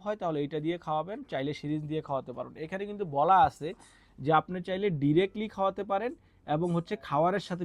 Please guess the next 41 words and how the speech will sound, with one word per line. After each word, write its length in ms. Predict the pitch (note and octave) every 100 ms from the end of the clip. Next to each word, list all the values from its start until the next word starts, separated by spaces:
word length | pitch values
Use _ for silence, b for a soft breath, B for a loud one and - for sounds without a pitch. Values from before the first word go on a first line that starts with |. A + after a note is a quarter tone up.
| D#3
মিক্স 180 | C#3+ -
করে 120 | D#3 D3
খাওয়াতে 240 | C3+ B2 A#2+
পারেন। 160 | C3+ E3
এখন 140 | E3 G3 E3
normally 420 | F3 G3 G3+ G#3+ G#3+ F#3
যেহেতু 240 | F#3 F3+ F#3+
এটা 100 | F#3
একটা 140 | E3+ F3+ -
সাপ্লিমেন্ট, 460 | D#3 E3+ E3+ F3+ F3
খাবারের 280 | D3 D#3+ E3+
সাথে 160 | E3 F#3 C#3+
না 60 | D3
খাওয়ার 180 | F3 G3 G#3
পসিবিলিটি 440 | D#3+ D#3+ D#3 D#3 C#3
বেশি, 200 | C3 - A#2
যদি 140 | B2+ C3 b b b -
সব 120 | D#3+
বিড়াল 200 | D3 D#3+ D3+
খাবারের 240 | D3 D3 -
সাথে 140 | D#3 E3+
খাবে 160 | D#3+ C#3
না, 40 | B2
যদি 120 | D3 G3 -
খেয়ে 200 | G3+ G#3
নেয় 120 | G3+ G#3
তাহলে 220 | F3+ C#3+ C#3+
তো 40 | D3
অনেক 120 | C#3 -
সুবিধা 240 | D#3 D#3 D3+
হয়ে 120 | D3+ D3+
গেল। 100 | E3+ B B B B C3+
যেসব 240 | D#3 G3 F#3+
বিড়াল 180 | G3+ G3+
হচ্ছে 140 | G3+ G3+
সিরিঞ্জ 280 | - D#3+ G3+ F#3
দিয়ে 120 | G#3+ -
খাওয়াতে 240 | F#3+ G3 G3+
হয়, 120 | C4+ b b b b
আপনি 140 | E3 F3 - E3
অবশ্যই 480 | G3 F#3 - G#3